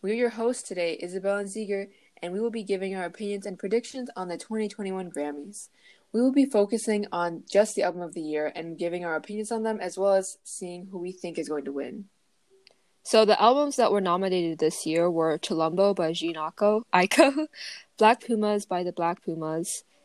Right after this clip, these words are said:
Speaker 2: Everyday Life by Coldplay, Dijese Volume Three by Jacob Collier,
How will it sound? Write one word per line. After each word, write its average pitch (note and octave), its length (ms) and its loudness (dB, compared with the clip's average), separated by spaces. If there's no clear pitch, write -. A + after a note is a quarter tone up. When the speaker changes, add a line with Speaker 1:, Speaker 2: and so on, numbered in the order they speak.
Speaker 2:
Everyday A3 360 8
Life F#3 260 6
by F3+ 140 2
Coldplay, E3+ 720 0
Dijese G3 560 8
Volume F#3 480 4
Three D#3+ 340 0
by D#3+ 380 2
Jacob E3+ 340 0
Collier, D#3 600 -2